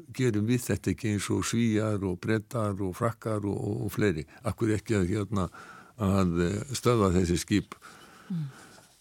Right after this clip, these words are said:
Speaker 2: Já.
Speaker 1: Mm.
Speaker 2: Um, við ætlum að verja bróðpartinum af tímanum í, í Bretland.
Speaker 1: Já.
Speaker 2: Um, og Bretar hafa verið einn helsti bandamaður Úkraínumanna
Speaker 1: Já.
Speaker 2: lengi og undanfarið hefur verið talað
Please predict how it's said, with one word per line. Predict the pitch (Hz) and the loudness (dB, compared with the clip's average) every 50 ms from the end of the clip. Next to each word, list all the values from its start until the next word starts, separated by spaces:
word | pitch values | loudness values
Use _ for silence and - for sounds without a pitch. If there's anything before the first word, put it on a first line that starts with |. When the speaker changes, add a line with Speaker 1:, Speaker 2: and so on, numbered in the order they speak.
| _ - - | _ -6 -2
Speaker 2:
Já. | 160 156 143 - - _ _ - | -2 -2 -2 -2 -6 _ _ -2
Speaker 1:
Mm. | 113 101 92 95 95 98 - - - - - - - - - | 0 0 0 0 -2 -6 -8 -8 -8 -8 -10 -10 -12 -4 2
Speaker 2:
Um, | 165 165 165 170 175 175 175 170 - - - - 76 - - - - - - _ _ _ _ _ _ _ _ _ _ _ _ _ _ _ _ _ - | 6 6 8 8 8 8 8 6 4 2 -2 -6 -6 -6 -4 -6 -6 -8 -8 _ _ _ _ _ _ _ _ _ _ _ _ _ _ _ _ _ 4
við | 180 196 | 6 6
ætlum | 196 202 202 202 | 8 8 8 8
að | 202 190 | 8 8
verja | 202 214 214 208 208 208 208 - - - - - - - - - - - - - - _ | 8 8 8 8 8 6 6 4 0 -2 -4 -6 -6 -8 -8 -8 -6 -6 -8 -10 -6 _
bróðpartinum | - 214 214 208 - 214 214 - - 208 208 208 | 6 6 6 8 6 4 4 6 6 6 6 6
af | 196 | 6
tímanum | - 214 208 214 202 202 196 190 | 4 4 6 6 8 8 8 8
í, | 202 214 208 - - - - | 6 6 6 4 0 2 4
í | 196 196 190 - - - - - | 4 4 4 2 0 -10 0 4
Bretland. | - 185 175 - - 151 156 175 - - - - | 6 6 6 6 6 6 6 6 4 0 -6 0
Speaker 1:
Já. | - - | 2 4
Speaker 2:
Um, | - 160 156 160 160 160 160 151 - - - - _ _ | 4 4 4 4 4 4 4 2 0 -4 -12 -20 _ _
og | 156 - _ | -12 -2 _
Bretar | 180 180 202 214 - 214 202 | 6 6 6 6 6 4 6
hafa | 226 247 254 240 214 185 175 - | 6 6 6 6 4 4 2 2
verið | - 196 185 220 233 220 196 196 | 4 6 6 8 6 6 4 2
einn | 214 - - - - | 0 -2 -8 -10 -6
helsti | 170 175 208 226 247 - - - 185 | 0 2 2 2 2 0 0 -2 2
bandamaður | - 208 226 254 262 - 202 180 165 165 165 170 - | 4 6 4 4 4 4 2 2 4 4 2 2 2
Úkraínumanna | - 151 - - 165 143 151 143 143 139 151 160 165 - - | 2 2 2 2 2 2 4 4 2 2 2 0 -4 -4 -2
Speaker 1:
Já. | - 185 | 0 4
Speaker 2:
lengi | 185 190 165 - - 160 151 - - - - - - - - - - _ _ - | 4 4 4 2 -2 -6 -8 -8 -12 -18 -18 -18 -18 -18 -20 -20 -20 _ _ 2
og | 160 170 170 - - - - - - - | 4 4 4 4 0 -6 -12 -12 -10 -6
undanfarið | - 92 101 180 190 - 196 185 196 185 190 185 | -2 0 2 2 4 2 4 4 4 4 6 6
hefur | 185 180 175 170 | 6 6 6 6
verið | 170 165 165 - | 4 4 2 2
talað | - 202 190 175 175 170 | 2 4 4 6 6 6